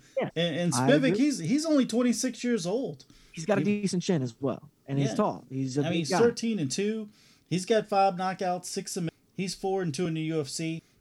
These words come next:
Speaker 2: I mean, it's pretty
Speaker 1: But he
Speaker 2: wild to be four and two in the U F C and only twenty-six.
Speaker 1: Exactly.
Speaker 2: <laughs> So
Speaker 1: Exactly. And
Speaker 2: <laughs>
Speaker 1: the,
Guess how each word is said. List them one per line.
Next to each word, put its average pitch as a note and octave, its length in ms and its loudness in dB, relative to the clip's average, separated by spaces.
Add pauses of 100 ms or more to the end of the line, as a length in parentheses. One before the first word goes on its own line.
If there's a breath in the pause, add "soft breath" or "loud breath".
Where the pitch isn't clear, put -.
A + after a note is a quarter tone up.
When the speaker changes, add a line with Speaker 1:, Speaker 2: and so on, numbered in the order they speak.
(160)
Speaker 2:
I E3 60 0
mean, G3+ 160 4
it's C4+ 100 -2
pretty F4+ 220 6
Speaker 1:
But E3+ 60 4
he - 100 0
Speaker 2:
wild G3 200 6
to C#3 40 0
be D3+ 160 2
four F3 300 0
and C3+ 100 2
two E3+ 160 0
in D#3+ 100 2
the C#3 60 2
U D3 120 2
F C#3 80 -2
C D#3+ 220 0
and B2 80 2
only C#3 260 2
twenty-six. D3 720 -4
Speaker 1:
Exactly. C#3 540 0
Speaker 2:
<laughs> - 40 -20 (180)
So F3+ 120 4
Speaker 1:
Exactly. B2+ 760 0 (100)
And C#3+ 180 -4
Speaker 2:
<laughs> - 20 -20
Speaker 1:
the, D3+ 480 -4